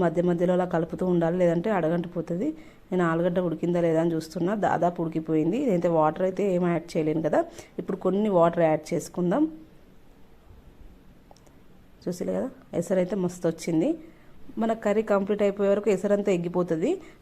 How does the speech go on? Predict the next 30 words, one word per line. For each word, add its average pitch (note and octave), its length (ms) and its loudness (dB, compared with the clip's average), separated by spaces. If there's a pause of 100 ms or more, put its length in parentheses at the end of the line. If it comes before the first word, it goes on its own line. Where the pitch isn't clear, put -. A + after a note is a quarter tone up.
టెన్షన్ F#3+ 380 0
పడొద్దు. D#3+ 360 2 (560)
చూస్తున్నారు F#3+ 500 -2
కదా, G3 140 -2 (280)
మనకు F#3 280 -2
ఆలు F3 220 4
ఉడికిందా F3+ 400 2
లేదా E3 180 2
అని F#3 140 -2
చెక్ E3+ 260 -2
చేస్తున్నాను. E3 500 -4 (100)
మంచిగా F3 320 0
ఉడికిపోయింది. E3 600 0 (320)
ఇప్పుడు G3+ 180 4
ఇదంతా F3 380 4
కర్రీ F3+ 260 2
దగ్గరకు F3 360 0
వచ్చేదాకా E3+ 560 2 (340)
మనం F#3 220 0
స్టవ్ E3+ 260 4
మీద F3 180 2
పెట్టేసుకుంటే E3 500 -2
సరిపోతుంది. E3+ 500 -4 (120)
కొంచెం G#3 320 -2 (100)
గరం F3 260 4
మసాలా, F#3+ 380 -2 (400)
కొంచెం G#3 420 0
ధనియా F3 300 4
పౌడర్ E3+ 240 4
కూడా G3 120 4